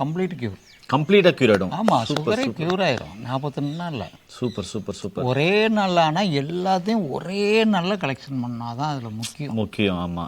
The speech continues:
Speaker 2: அது கொஞ்சம் கஷ்டமா இருக்கும் இல்லையா?
Speaker 1: காலையில இருந்து சாயங்காலம் வரைக்கும் வேலை பார்க்கணும்.
Speaker 2: ம்.
Speaker 1: ஒரே நாள்ல எடுத்து கொண்டு போய் உரல்ல இடிச்சு பவுடர்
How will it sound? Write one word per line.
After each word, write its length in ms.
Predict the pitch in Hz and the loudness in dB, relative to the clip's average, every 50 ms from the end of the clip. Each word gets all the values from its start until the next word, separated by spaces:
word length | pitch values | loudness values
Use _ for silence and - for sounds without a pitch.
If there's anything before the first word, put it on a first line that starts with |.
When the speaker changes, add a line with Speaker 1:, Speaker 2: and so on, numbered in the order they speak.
| - - | -8 -8
Speaker 2:
அது 160 | 98 98 101 | -6 -4 0
கொஞ்சம் 240 | 123 135 131 139 - | 0 0 0 2 2
கஷ்டமா 400 | - 110 - - 135 127 123 113 | 2 0 2 2 0 2 4 4
இருக்கும் 220 | 98 92 - 92 | 2 2 0 0
இல்லையா? 240 | 90 92 95 110 143 - | 0 2 2 0 0 -2
Speaker 1:
காலையில 440 | - 127 127 131 139 143 135 135 | -4 -2 -2 0 0 0 0 -2
இருந்து 220 | 143 147 175 185 180 - | -2 -2 -2 -4 -4 0
சாயங்காலம் 440 | - 143 139 143 147 147 147 143 | 0 0 2 2 0 0 0 0
வரைக்கும் 300 | 143 143 160 170 165 156 | 0 -2 -4 -4 -4 -2
வேலை 200 | 139 135 139 143 | 0 0 0 0
பார்க்கணும். 540 | 127 131 131 123 - 139 127 127 131 135 - - | 0 0 -2 -2 0 0 0 0 -2 -4 -6 -6
Speaker 2:
ம். 240 | - 104 101 98 95 92 90 - | -4 -2 -2 -2 -4 -4 -6 -2
Speaker 1:
ஒரே 300 | 135 131 131 143 151 156 | -2 0 2 2 0 2
நாள்ல 260 | 151 147 147 147 147 | 0 0 0 0 0
எடுத்து 300 | 139 135 123 123 135 135 | 0 -2 -2 -2 -2 -2
கொண்டு 180 | 135 135 131 | -2 0 0
போய் 280 | 139 139 139 127 123 127 | -2 -2 -2 -2 -2 -2
உரல்ல 340 | 131 131 135 135 131 123 123 | -2 -2 -2 0 0 0 0
இடிச்சு 200 | 123 131 - 143 | -2 -4 -6 -8
பவுடர் 400 | 117 - 123 123 127 117 120 | -6 -4 -2 -2 -2 -2 -4